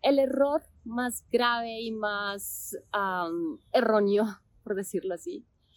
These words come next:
es que siempre buscamos algo exterior para poder solucionar lo que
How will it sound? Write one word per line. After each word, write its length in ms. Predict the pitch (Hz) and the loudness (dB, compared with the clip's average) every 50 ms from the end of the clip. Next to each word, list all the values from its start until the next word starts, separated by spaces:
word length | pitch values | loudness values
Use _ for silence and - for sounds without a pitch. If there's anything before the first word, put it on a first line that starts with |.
| _ _ _ _ | _ _ _ _
es 200 | - 247 240 - | -2 -2 -2 -2
que 120 | - - 247 | -2 -4 -2
siempre 520 | - - - 277 269 262 254 - 277 277 | -2 -2 0 0 2 2 2 2 0 0
buscamos 880 | 294 294 311 - - - - 208 196 190 190 202 214 233 - - - _ _ _ _ _ - | 0 -2 -6 -8 -6 -4 -2 -2 -2 -2 -6 -8 -10 -12 -14 -16 -18 _ _ _ _ _ -2
algo 420 | 208 214 214 208 185 214 208 - - _ - | 0 2 2 2 2 0 -2 -2 -4 _ -6
exterior 840 | - 240 240 - - - - - 220 202 185 185 190 196 226 311 - - _ _ _ _ _ _ _ _ _ _ - | -6 -6 -6 -8 -12 -10 -6 -6 -4 -4 -4 -4 -2 -2 -2 -2 -4 -8 _ _ _ _ _ _ _ _ _ _ -2
para 240 | - 202 202 190 180 | 0 0 0 0 -2
poder 300 | - 196 190 185 175 175 | -2 -2 -2 -2 -4 -4
solucionar 760 | - 202 202 202 208 - - 202 196 185 175 180 190 - - - | -2 -2 -2 -2 -2 -4 -2 -2 0 0 0 -2 -4 -6 -8 -6
lo 240 | - 196 185 - _ | -2 -2 -2 -2 _
que 360 | - 180 180 165 165 - | -8 -6 -4 -4 -4 -6